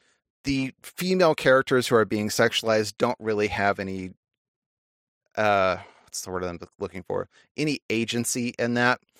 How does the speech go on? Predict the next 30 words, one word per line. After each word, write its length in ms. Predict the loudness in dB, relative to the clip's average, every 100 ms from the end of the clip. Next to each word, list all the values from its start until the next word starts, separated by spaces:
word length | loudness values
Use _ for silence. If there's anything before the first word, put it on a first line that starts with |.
| -20 _ 2
Whereas 300 | 4 4 2
Bayonetta 500 | 2 4 6 6 6
always 360 | 4 4 0
feels 300 | 0 0 2
like 160 | 0 0
she 180 | -4 -2
has 360 | 0 0 -2 -2
agency. 760 | -2 -2 -4 -6 -8 -8 -12 _ _ 2
There's 260 | 2 2
never 380 | 2 2 4 4
a 80 | 4
moment 560 | 2 2 2 0 -2 2
where 460 | 4 6 6 4 -2 _ -10 0
Bayonetta's 520 | 2 2 2 0 -2 -4
doing 320 | -2 0 0
something 400 | 0 -2 -2 -4
sexy 580 | 2 2 2 -2 -4 -6 -6
and 160 | -6
it 100 | -6
feels 500 | -8 -4 -2 -2 -2
like 360 | 0 0 0 -6 _ _ _ _
she 240 | -4 -2 -2
wasn't 380 | 0 -2 -4
trying 520 | -8 0 2 2 -2 -8
to 200 | -8 -8
be, 320 | -12 -14 -20 _ _
you 120 | -4 -2
know? 320 | -2 -4 -8 _ _ _ _
And, 180 | 0 4
like, 220 | 2 2